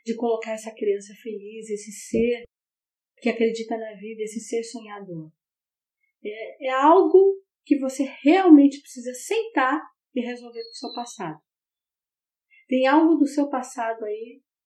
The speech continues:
que tá criando uma barreira, que tá lhe incomodando.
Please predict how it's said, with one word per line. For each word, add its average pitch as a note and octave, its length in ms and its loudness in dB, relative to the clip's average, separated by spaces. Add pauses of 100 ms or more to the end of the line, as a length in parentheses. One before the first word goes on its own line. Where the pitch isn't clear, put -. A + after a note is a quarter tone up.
que A#3+ 140 -10
tá A3 340 -10 (340)
criando A3+ 360 -4
uma A3+ 160 -8
barreira, G3 420 -8
que - 80 -20
tá G#3+ 120 -10
lhe G#3 100 -10
incomodando. F3+ 600 -12